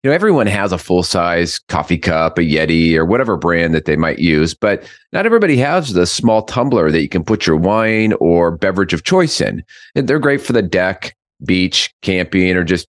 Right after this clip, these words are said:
you know, just keeping your drink warm or cold. Now, I'm not selling these, but I am excited about 'em. So we decided to offer these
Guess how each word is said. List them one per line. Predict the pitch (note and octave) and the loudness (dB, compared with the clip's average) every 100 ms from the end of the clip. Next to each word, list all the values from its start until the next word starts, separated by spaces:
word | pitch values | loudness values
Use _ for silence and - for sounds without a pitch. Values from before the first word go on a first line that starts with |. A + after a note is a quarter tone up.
| - | -4
you | E2+ | -2
know, | C2 | -2
just | C2 D#2 | -2 -2
keeping | - G2 F2+ | 0 2 2
your | F2+ | 2
drink | F2+ F2 D#2+ | 0 0 0
warm | E2+ E2 | 0 0
or | D#2+ | -2
cold. | - F2 A#1+ - | 0 2 0 -2
Now, | G#2 | -2
I'm | |
not | A#2 - | -2 -2
selling | F2 D2+ C#2+ | -2 0 0
these, | D2 D#2 | 0 -2
but | - D2+ - - _ _ | -2 -2 -4 -16 _ _
I | - | -2
am | B2 F#2+ | 0 0
excited | E2 - C#2+ C2 | -2 -2 -2 -2
about | A#1 G1+ G1+ | -2 -4 -4
'em. | - - _ _ | -10 -18 _ _
So | - B2 | 0 2
we | A#2+ E3 F#3+ | 4 4 4
decided | F#3+ G3 D3+ C3 C3 | 4 2 2 2 0
to | - | 0
offer | - A2 - C3+ | 0 -2 0 0
these | C#3 C#3 | 2 0